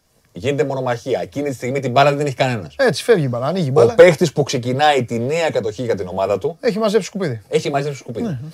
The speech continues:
Speaker 1: Θα δούμε πολλές φορές σε παιχνίδια να είναι πρώτος ο τερματοφύλακας μιας ομάδας. Γιατί καταδικασμένες
Speaker 2: Μεγάλη μπάλα.
Speaker 1: μακρινές μπαλιές,
Speaker 2: Έτσι.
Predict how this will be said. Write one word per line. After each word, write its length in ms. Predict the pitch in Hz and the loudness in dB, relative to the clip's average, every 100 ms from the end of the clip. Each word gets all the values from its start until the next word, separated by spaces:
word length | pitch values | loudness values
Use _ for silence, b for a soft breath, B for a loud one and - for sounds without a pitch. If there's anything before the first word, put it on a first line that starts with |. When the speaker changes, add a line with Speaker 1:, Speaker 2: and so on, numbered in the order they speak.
| - | -18
Speaker 1:
Θα 200 | 131 107 | -4 -2
δούμε 240 | 101 139 151 | -2 -4 -4
πολλές 280 | 120 120 | -2 -4
φορές 240 | 131 165 127 | -6 -8 -6
σε 80 | 120 | -8
παιχνίδια 580 | 95 92 92 87 117 - _ _ | -10 -12 -12 -10 -12 -14 _ _
να 180 | 92 104 | -10 -8
είναι 260 | 127 143 - | -6 -8 -10
πρώτος 420 | 117 120 - 143 - | -4 -4 -4 -10 -6
ο 100 | 117 | -6
τερματοφύλακας 1080 | 110 113 104 107 - 139 113 78 - - _ _ _ _ _ | -4 -6 -6 -8 -8 -8 -8 -10 -14 -20 _ _ _ _ _
μιας 160 | 82 82 | -16 -14
ομάδας. 340 | 76 69 64 | -14 -14 -16
Γιατί 500 | 78 101 131 139 90 b b b 87 98 | -8 -6 -2 -4 -4 b b b -16 -8
καταδικασμένες 520 | - 123 113 247 196 151 | 2 4 6 8 8 8
Speaker 2:
Μεγάλη 120 | 151 | 4
μπάλα. 80 | 151 | 6
Speaker 1:
μακρινές 280 | 151 131 135 | 4 4 6
μπαλιές, 380 | 131 120 143 214 | 6 8 6 4
Speaker 2:
Έτσι. 260 | 143 - | -4 -10